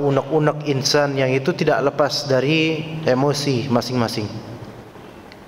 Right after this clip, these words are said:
tidak bersifat objektif dan kerap kali subjektif. Dan kita pun menilainya bukan dengan penilaian objektif,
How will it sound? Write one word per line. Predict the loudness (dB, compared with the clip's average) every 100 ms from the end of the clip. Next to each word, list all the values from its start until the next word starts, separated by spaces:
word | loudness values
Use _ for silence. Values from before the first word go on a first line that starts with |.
| -20 -20 -20 -20 -20 -20 -20 -4
tidak | 2 2
bersifat | 2 2 0 0 0
objektif | 0 0 0 -2 -4 -6 -2
dan | -2 0
kerap | 0 0 0
kali | 0
subjektif. | 0 -2 0 0 -2 -4 -6 -14 -16 -16 -18 -20 -20 -20 -20 -20 -20 -6 -2
Dan | 0
kita | 0 0
pun | 2 2
menilainya | 4 4 4 2
bukan | 2 2 2 2
dengan | 4 4 4
penilaian | 2 4 4 2
objektif, | 2 0 0 -2